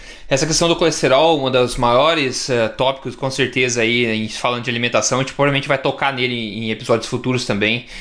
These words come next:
É, é um tópico muito quente, então tem muito, muito pano pra manga que a gente poderia falar sobre a questão do colesterol aí. O pessoal tem muito medo dessa questão, e o pior de tudo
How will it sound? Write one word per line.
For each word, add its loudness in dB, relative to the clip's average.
É, 2
é 2
um 0
tópico -2
muito -2
quente, 0
então -6
tem -2
muito, 0
muito -2
pano 2
pra 0
manga -2
que -2
a 0
gente -6
poderia 0
falar 2
sobre -8
a -6
questão -2
do -6
colesterol 2
aí. 0
O -8
pessoal -2
tem -2
muito 0
medo 2
dessa -8
questão, 0
e 6
o -4
pior 4
de -4
tudo 0